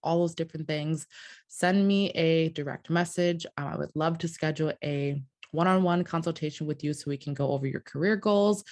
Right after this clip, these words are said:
as well as my product and services, which include resume revamps, LinkedIn, um, optimization. But of course, the biggest thing that we're gonna work on first is your mindset. That's going to be the number one thing that we're gonna really uncover, get your mindset right,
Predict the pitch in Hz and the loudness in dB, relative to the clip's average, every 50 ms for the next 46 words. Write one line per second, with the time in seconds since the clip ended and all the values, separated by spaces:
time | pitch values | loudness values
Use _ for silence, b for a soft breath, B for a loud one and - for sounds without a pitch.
0 | B B B B B B 160 160 156 - 156 156 156 151 143 - 151 147 147 143 | B B B B B B -2 -2 -2 0 0 0 2 2 0 0 0 0 0 -2
1 | 139 - 151 147 143 139 139 - - 139 143 143 - - 143 135 135 - 151 151 | -2 -2 -2 -2 -2 -4 -6 -6 -6 -4 -4 -4 -6 -6 -8 -8 -4 -2 -2 -2
2 | 160 170 165 - 214 226 247 233 - 175 156 147 - - 143 135 - 143 139 131 | -2 -4 -4 0 2 2 2 2 0 -2 -2 -2 -2 -4 -6 -4 -2 -2 -2 -2
3 | 131 135 170 180 185 170 185 185 180 180 175 160 165 180 175 160 165 175 170 170 | 0 2 2 2 2 2 2 4 4 4 2 2 2 2 0 2 0 0 0 0
4 | 170 165 - - - - B B B B B B - 147 143 143 135 190 202 202 | 0 -2 -4 -6 -12 -18 B B B B B B -6 -4 -2 0 2 4 6 6
5 | 208 208 202 190 - - _ _ - - - 160 160 160 156 156 151 151 147 - | 8 8 6 4 2 -6 _ _ -8 -2 0 2 4 4 4 2 2 0 -2 -4
6 | - - 165 165 - 170 170 170 160 160 160 160 160 160 - - 160 160 160 165 | -2 -4 -4 0 2 4 4 4 4 2 2 0 0 -2 -2 -2 -2 0 0 -2
7 | 165 B B B B B B _ - 156 151 - - - - - 170 147 147 143 | -4 B B B B B B _ -2 -2 0 0 -2 -2 0 2 2 2 2 2
8 | - - 147 131 - 170 185 196 196 196 - 190 185 175 - - 156 156 160 165 | -4 -8 -6 0 0 2 2 2 0 0 0 0 0 0 -2 -2 -4 -2 -2 -2
9 | 160 156 151 - 151 147 - 151 147 147 139 - 185 214 233 233 - - 160 143 | -2 -2 -4 -4 -6 -4 -4 -6 -6 -6 -4 -2 0 0 0 -2 -4 -8 -8 -6
10 | - 160 147 147 131 - - 135 135 - - - - - 143 139 - - - 151 | -6 -6 -4 -4 -4 -4 -6 -6 -6 -4 -4 -4 -2 -2 -4 -4 -4 -6 -4 -4
11 | 151 147 139 151 139 147 147 139 139 143 143 147 151 160 170 165 170 165 160 151 | -2 -2 -2 -4 -2 -2 -2 -2 0 0 2 2 4 4 4 4 4 2 2 0
12 | 151 147 143 147 - - 139 139 139 131 - - - 147 151 170 165 165 151 147 | -2 -2 -2 -4 -4 -4 -4 -4 -4 -6 -6 -4 -4 -2 0 2 2 2 2 0
13 | 160 160 165 - - 165 170 170 - - 156 147 151 156 151 143 139 - 165 165 | 0 0 0 0 0 -2 -2 -2 -2 -4 -4 -2 -2 -2 -4 -4 -4 -6 -6 -6
14 | - - 202 180 180 175 180 180 170 - - - - - 151 147 151 156 151 - | -4 -4 -2 -2 0 -2 -2 -2 -4 -4 -6 -6 -4 -2 0 0 2 2 0 0